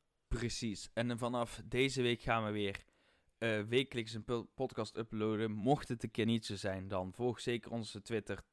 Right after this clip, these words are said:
T P W N L. Eh, want daar staat dan het,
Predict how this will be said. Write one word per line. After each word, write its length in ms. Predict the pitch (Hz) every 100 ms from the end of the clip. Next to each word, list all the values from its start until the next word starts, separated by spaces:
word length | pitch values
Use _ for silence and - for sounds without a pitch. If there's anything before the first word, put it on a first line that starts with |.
| _
T 220 | 110 113
P 20 |
W 160 | 107 104
N 320 | 104 101 101
L. 180 | 95 101 - - - _ _ -
Eh, 220 | 117 110
want 160 | 110
daar 220 | 127 113 110
staat 320 | - 110 -
dan 140 | 104
het, 120 | 104